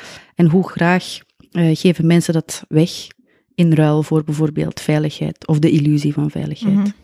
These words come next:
Speaker 2: Eh, wat, wat ik, eh, vaststel, en samen met mijn, een aantal andere, eh, mensenrechtenjuristen, is dat er toch wel een tendens is, eh,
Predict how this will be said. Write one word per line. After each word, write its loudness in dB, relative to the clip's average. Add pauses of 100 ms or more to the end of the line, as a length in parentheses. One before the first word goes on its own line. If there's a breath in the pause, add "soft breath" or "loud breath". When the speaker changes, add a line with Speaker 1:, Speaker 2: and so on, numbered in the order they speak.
(880 loud breath)
Speaker 2:
Eh, -6 (120)
wat, 0
wat 0
ik, -2
eh, 0 (320)
vaststel, 0
en -2
samen 2
met -2
mijn, 0
een -4
aantal -6
andere, 2
eh, -4
mensenrechtenjuristen, 0
is -4
dat -2
er -2
toch -4
wel 0
een -2
tendens -2
is, -2 (760 loud breath)
eh, -2